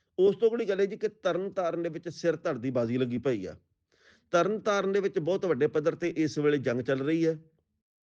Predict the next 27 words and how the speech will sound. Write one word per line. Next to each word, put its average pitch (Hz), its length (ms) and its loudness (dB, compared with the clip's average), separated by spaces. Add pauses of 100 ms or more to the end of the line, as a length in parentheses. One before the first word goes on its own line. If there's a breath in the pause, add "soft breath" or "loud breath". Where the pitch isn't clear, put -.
(640)
ਜੰਗ 135 260 2
ਹੈਗੀ 160 260 2
ਜੀ, 165 100 0
ਸਰਕਾਰ 139 400 0
ਸਾਡੀ 127 300 0
ਬਣੂ, 143 260 2
ਅਹ, - 880 -4
ਸੌਰੀ, 156 300 0 (100)
ਜੰਗ 139 240 4
ਹੈਗੀ 165 280 4
ਹੈ 170 40 4
ਜੀ 170 120 -6
ਕਿ 156 340 0 (320 soft breath)
ਐਤਕੀ 151 460 2
ਅਸੀਂ 151 200 0
ਕਮਾਲ 147 320 0
ਕਰਾਂਗੇ, 147 580 0 (380 soft breath)
ਇਹ 147 120 2
ਤਰਨ 143 320 2
ਤਾਰਨ 147 320 2
ਵਾਲੀ 143 180 4
ਜ਼ਿਮਨੀ 143 340 2
ਚੋਣ 139 220 0
ਤਾਂ 135 200 -2
ਅਸੀਂ 139 180 0
ਜਿੱਤ 143 180 -2
ਜਾਾਂਗੇ, 147 540 2